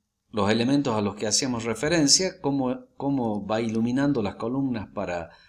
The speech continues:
para destacar su presencia y cómo utiliza también como elemento de ornamentación la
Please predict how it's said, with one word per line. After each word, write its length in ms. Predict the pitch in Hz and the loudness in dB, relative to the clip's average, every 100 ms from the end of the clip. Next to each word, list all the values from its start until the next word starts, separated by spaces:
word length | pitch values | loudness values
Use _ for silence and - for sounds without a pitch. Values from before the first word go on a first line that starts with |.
| _ - | _ -8
para 200 | 92 90 | -6 -4
destacar 480 | 104 - 110 135 | -6 -6 -6 -2
su 160 | 135 143 | -2 -4
presencia 720 | 147 151 - 165 - 170 175 | -4 -2 2 2 2 0 -2
y 300 | 202 202 196 | 0 0 0
cómo 380 | - 190 185 170 | 0 2 4 2
utiliza 500 | 165 170 175 165 175 | 2 0 2 0 0
también 640 | 170 170 170 165 170 175 - - - - _ | -2 -2 2 4 2 0 -14 -20 -20 -20 _
como 240 | 135 135 139 | 0 4 4
elemento 500 | 151 160 160 160 131 | 4 2 0 0 2
de 400 | 123 120 131 - - - | 2 0 -2 -10 -20 -2
ornamentación 1300 | 156 165 160 151 151 156 151 165 - 165 160 170 165 | 0 2 2 0 0 -2 -2 -2 0 0 0 -2 -6
la 560 | 120 113 117 139 - _ | -4 0 0 0 -4 _